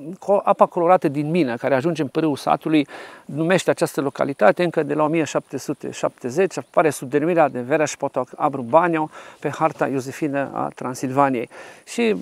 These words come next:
așa o știm acum sub numirea de Roșia Montană, însă Alburnus vine de la albrudium,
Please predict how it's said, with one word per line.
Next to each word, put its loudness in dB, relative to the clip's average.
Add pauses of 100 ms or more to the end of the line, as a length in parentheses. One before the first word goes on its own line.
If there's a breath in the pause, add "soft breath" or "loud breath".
(140)
așa 4
o 6
știm 0
acum 0
sub -4
numirea 0
de 2 (280 loud breath)
Roșia 2
Montană, 2
însă 0 (440 loud breath)
Alburnus 4
vine 0
de 4
la 8
albrudium, 2